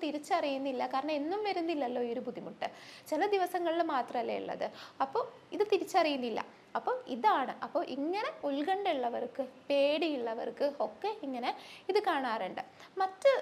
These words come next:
ഏഹ്, കുറച്ച് ആളുകളാണ് വ്യായാമക്കുറവുള്ളവര്,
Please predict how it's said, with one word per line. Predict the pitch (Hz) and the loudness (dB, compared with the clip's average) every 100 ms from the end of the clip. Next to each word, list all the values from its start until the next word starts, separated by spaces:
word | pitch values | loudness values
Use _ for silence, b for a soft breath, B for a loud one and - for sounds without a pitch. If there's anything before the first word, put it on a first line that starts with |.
| - 294 | 2 2
ഏഹ്, | 285 277 277 | 4 2 2
കുറച്ച് | 285 285 302 | 0 0 0
ആളുകളാണ് | 247 240 262 226 247 494 - - - - - - - 330 | 2 2 2 2 0 -2 -4 -20 -20 -20 -20 -20 -6 0
വ്യായാമക്കുറവുള്ളവര്, | 302 285 262 269 269 277 254 220 196 196 - | 2 2 0 0 0 0 0 -2 -2 -2 -2